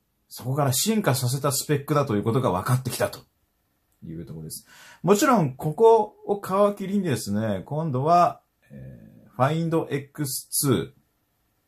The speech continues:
ですね。ここへもまた期待はかかってきますから、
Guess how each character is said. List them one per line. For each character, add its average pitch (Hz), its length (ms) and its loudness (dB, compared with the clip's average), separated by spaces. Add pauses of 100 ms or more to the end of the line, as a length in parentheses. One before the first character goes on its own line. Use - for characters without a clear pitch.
(240)
で 78 100 -12
す - 160 -8
ね。 113 380 -4
こ - 160 -6
こ 214 240 6
へ 208 100 4
も 131 140 2
ま 101 140 -2
た 98 160 -6
期 - 180 -12
待 127 180 2
は 120 400 0 (120)
か 131 120 -8
か 135 120 -2
っ 131 120 -8
て - 120 -10
き - 100 -10
ま 87 160 -4
す - 100 -8
か 80 120 -10
ら、 82 260 -8